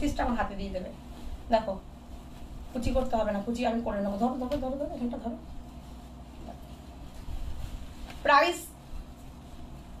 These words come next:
এই হচ্ছে ব্লাউজ piece, এই হচ্ছে ব্লাউজ পিস। Price only ওয়ান নাইন ফাইভ জিরো, ওয়ান nine five zero, shipping free all over India। আমাদের নাম্বারটা pin post হয়েছে,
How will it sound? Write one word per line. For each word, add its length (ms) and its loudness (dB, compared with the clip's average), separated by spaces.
এই 220 6
হচ্ছে 200 12
ব্লাউজ 280 8
piece, 160 -4
এই 200 8
হচ্ছে 240 6
ব্লাউজ 280 8
পিস। 200 -4
Price 380 8
only 340 6
ওয়ান 340 10
নাইন 360 6
ফাইভ 320 8
জিরো, 400 4
ওয়ান 360 10
nine 340 6
five 320 6
zero, 320 8
shipping 480 4
free 240 4
all 160 12
over 240 8
India। 160 6
আমাদের 280 6
নাম্বারটা 360 4
pin 220 2
post 200 2
হয়েছে, 340 4